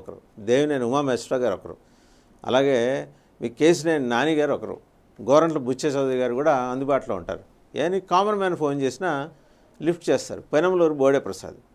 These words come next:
పెనంలూరు బోడే ప్రసాద్ ఏమన్నారు? ఇంట్లో శుభకార్యాలకు కూడా ఏదో నగా నట్ర కొనుక్కుందామన్నా కూడా పైసలు ఇవ్వకుండా ఆయన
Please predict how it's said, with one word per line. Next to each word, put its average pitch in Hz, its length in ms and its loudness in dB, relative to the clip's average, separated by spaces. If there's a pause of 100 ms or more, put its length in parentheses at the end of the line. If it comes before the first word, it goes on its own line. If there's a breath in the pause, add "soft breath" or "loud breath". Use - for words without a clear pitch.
(380)
పెనంలూరు 208 420 2
బోడే 185 160 4
ప్రసాద్ 156 380 -2
ఏమన్నారు? 117 380 -4 (640 soft breath)
ఇంట్లో 190 340 6 (600)
శుభకార్యాలకు 170 720 2
కూడా 147 200 4 (720)
ఏదో 147 100 4 (120)
నగా 147 260 2
నట్ర 147 260 -2
కొనుక్కుందామన్నా 127 680 -4
కూడా 131 140 0 (120)
పైసలు 120 300 0
ఇవ్వకుండా 120 420 -2 (560)
ఆయన 107 180 -8